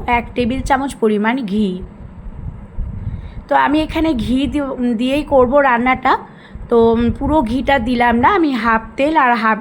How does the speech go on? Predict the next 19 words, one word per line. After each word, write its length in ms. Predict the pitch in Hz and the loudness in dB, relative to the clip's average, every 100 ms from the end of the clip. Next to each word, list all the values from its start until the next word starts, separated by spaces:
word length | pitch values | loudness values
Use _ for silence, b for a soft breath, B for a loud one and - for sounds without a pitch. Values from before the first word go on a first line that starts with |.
| 220 | -2
ঘি 140 | 220 233 | -2 0
দিয়েছি, 460 | 220 247 247 - 415 B B B B - | 0 -2 -2 -2 -2 B B B B 0
তাতেই 340 | 233 233 311 - | 0 0 -2 0
কিন্তু 320 | 220 233 - 427 - - | 0 -2 0 -2 -2 -6
খিচুড়ির 440 | - 233 262 269 254 | -6 -4 -2 -4 -2
টেস্ট 260 | 311 381 - 233 | -2 -2 -2 0
অসাধারণ 580 | 220 226 208 208 180 185 | 0 0 0 -2 -2 -2
হবে। 300 | 190 175 185 190 B B B - | -2 -2 -4 -4 B B B -6
ঘিটা 320 | 208 247 254 294 | -2 0 4 4
আমার 180 | 254 277 | 4 2
ভালোভাবে 500 | 254 220 202 220 214 | 2 0 2 2 0
গলে 300 | 220 220 233 240 | 2 2 2 2
গেছে, 320 | 214 208 320 - | 0 -2 -6 0
তার 160 | 240 220 | 0 2
মধ্যে 240 | 220 214 | 0 0
দু 160 | 202 220 | -2 -2
তিনটে 420 | 208 247 247 240 415 B B B 226 | -2 -2 0 2 0 B B B 0
নিয়ে 160 | 247 | 2
নিলাম 260 | 262 269 | 2 0